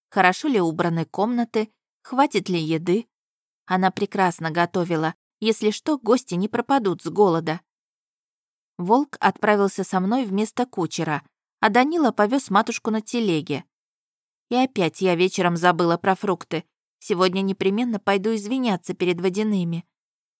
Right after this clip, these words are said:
Тем более, что скоро мельницу запускать. Во второй половине дня —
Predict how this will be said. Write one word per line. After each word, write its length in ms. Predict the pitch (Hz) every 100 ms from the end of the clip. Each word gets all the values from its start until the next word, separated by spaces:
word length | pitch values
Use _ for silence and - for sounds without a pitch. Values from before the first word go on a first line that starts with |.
| _
Тем 200 | 233 208
более, 280 | 220 214 208
что 200 | - 214
скоро 380 | - - 269 208
мельницу 540 | 247 240 185 170 185
запускать. 720 | 196 - 226 - 190 165 - _ _ _ _ _ _ _ _ _ _ _ -
Во 160 | 190
второй 400 | 180 190 185 175
половине 560 | - 175 175 170 170 165
дня — 340 | 185 202 254